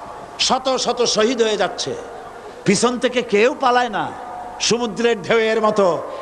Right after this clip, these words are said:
একটা ঢেউ এসে আছড়ে পড়ছে, ঢেউগুলো পিছনে about টার্ন করে ফিরে যায় না,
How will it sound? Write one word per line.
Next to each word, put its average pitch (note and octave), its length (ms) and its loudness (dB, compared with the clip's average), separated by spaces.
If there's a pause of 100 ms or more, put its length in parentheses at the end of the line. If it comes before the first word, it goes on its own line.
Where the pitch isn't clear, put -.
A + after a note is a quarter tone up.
একটা G#3+ 300 0
ঢেউ A3+ 280 4
এসে A3 180 0
আছড়ে A#3+ 400 2
পড়ছে, B3+ 400 2 (920)
ঢেউগুলো G#3+ 420 2 (100)
পিছনে G3 480 2 (100)
about A3 180 2 (120)
টার্ন D4 320 0
করে C#4 140 2
ফিরে C4 260 2
যায় B3 220 0
না, E3 300 -2